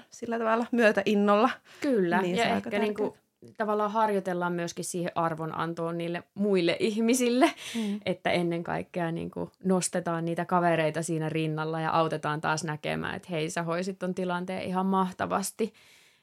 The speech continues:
Speaker 2: että, et se voi olla myöskin vaikeaa ottaa vastaan välillä,
Speaker 1: Mm. Mm.
Speaker 2: välillä niinku sitä sellaista myönteistä palautetta, niin myöskin siihen voi oppia,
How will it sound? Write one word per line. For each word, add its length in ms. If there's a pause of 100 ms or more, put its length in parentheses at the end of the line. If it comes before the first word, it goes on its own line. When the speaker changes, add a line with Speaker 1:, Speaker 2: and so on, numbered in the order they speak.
(100)
Speaker 2:
että, 520 (1080)
et 140 (280)
se 300 (800)
voi 180
olla 180
myöskin 580 (480)
vaikeaa 600
ottaa 400
vastaan 680 (420)
välillä, 440 (420)
Speaker 1:
Mm. 80
Mm. 160 (300)
Speaker 2:
välillä 380
niinku 260
sitä 420 (100)
sellaista 440
myönteistä 600
palautetta, 760
niin 280 (420)
myöskin 340
siihen 540
voi 300 (500)
oppia, 580